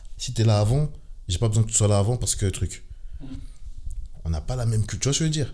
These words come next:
Speaker 2: Ouais.
Speaker 1: Mais nous, ici où on est, on a cette C'est-à-dire, le comportement que nos parents ou que nos, que nous avons ici n'est pas le,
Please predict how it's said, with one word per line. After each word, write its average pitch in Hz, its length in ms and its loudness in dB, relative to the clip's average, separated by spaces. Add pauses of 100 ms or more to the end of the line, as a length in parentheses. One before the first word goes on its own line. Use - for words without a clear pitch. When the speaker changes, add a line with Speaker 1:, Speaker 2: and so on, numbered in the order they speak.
(120)
Speaker 2:
Ouais. - 100 -8
Speaker 1:
Mais 98 160 4
nous, 143 220 8
ici 123 340 8
où 135 60 8
on 113 120 8
est, 147 220 2
on 107 80 4
a 101 60 6
cette - 260 -6 (300)
C'est-à-dire, 131 300 6 (260)
le 113 100 4
comportement 123 600 4
que 127 140 2
nos 131 80 6
parents 113 400 6
ou 101 60 6
que 110 140 0
nos, 110 260 6
que - 200 -2
nous 117 300 6
avons 107 300 4
ici 131 400 0 (600)
n'est 95 120 0
pas 123 180 2
le, 92 600 4